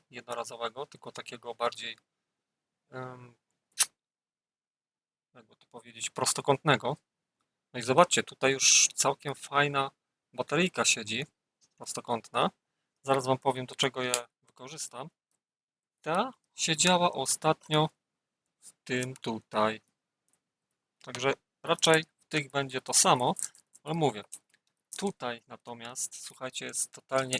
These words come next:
inna sytuacja, bo to jest akumulator ze smoka, takiego, którego już można normalnie ładować przez U S B ka. On miał tam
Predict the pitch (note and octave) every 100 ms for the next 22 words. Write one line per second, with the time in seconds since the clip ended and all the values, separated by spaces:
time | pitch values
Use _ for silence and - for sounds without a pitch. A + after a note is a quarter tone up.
0 | - C3 C3 B2 A#2+ - - - B2 B2
1 | - B2+ B2 - _ C#3 B2+ A#2+ - C3+
2 | C3+ B2+ C3 B2 A#2+ A#2 _ _ _ _
3 | _ C3 C3 - D3 D3+ - C3 D3+ -
4 | _ _ _ _ _ _ _ _ _ _
5 | _ - - C#3+ C3 - - C#3 C3 C3+
6 | - C#3 C#3 C3 C3 C3+ C3+ C#3 C3+ B2+
7 | B2+ C3+ C3 B2+ B2 - - B2+ - C3
8 | B2+ - C3+ - C3+ C3 - B2+ B2+ B2
9 | A#2+